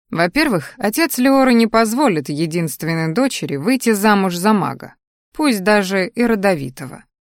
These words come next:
Во-вторых, я не видел кольца. Колдун ехидно ухмыльнулся. Такой, как она, не жалко подарить и не одно. Не думаю, что вы, Вернер, поскупились сделать подарок настоящей избраннице.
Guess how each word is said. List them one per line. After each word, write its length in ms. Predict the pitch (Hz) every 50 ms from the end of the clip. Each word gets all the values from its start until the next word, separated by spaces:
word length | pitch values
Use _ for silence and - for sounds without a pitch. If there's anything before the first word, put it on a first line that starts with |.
| _ _ _
Во-вторых, 720 | 156 165 160 - - 160 156 175 226 277 294 - - - _ _ _ _ _ _ _ _ _ -
я 320 | 175 156 147 160 180 185
не 140 | 185 190 196
видел 300 | 196 208 180 208 208 202
кольца. 460 | - 226 233 233 - - - 294 285 - _ _ _ _ _ _ _ _
Колдун 420 | - - 165 165 165 160 190 196 180
ехидно 480 | 175 190 190 - - 190 165 170 175
ухмыльнулся. 760 | 175 - - 185 185 185 160 147 139 127 - - - - - - _ _ _ _ _ _ _ _ _ -
Такой, 340 | - 180 - 269 277 254
как 200 | 214 226 214 -
она, 380 | 233 233 247 277 285 262 208 - - _
не 200 | 214 214 226 226
жалко 440 | - - 302 302 226 151 - 165 139
подарить 500 | - 151 143 170 170 175 180 156 - -
и 100 | - 196
не 160 | 185 180 175
одно. 500 | 165 160 147 151 196 220 220 165 135 - _ _ _ _ _ _ _ _ _
Не 140 | 226 240 277
думаю, 340 | 269 359 349 285 240 214 190
что 220 | - - - 190
вы, 220 | 190 226 294 285 196
Вернер, 520 | 165 170 165 151 143 139 139 139 135 131 - -
поскупились 720 | - 233 226 - - 269 220 - 277 277 240 233 214 - -
сделать 520 | 185 175 165 185 220 220 196 185 - -
подарок 500 | - 170 170 175 220 233 202 170 - -
настоящей 720 | 185 170 156 - - - 156 151 147 147 139 - - 180 185
избраннице. 720 | 190 208 220 247 214 151 135 131 - - - - -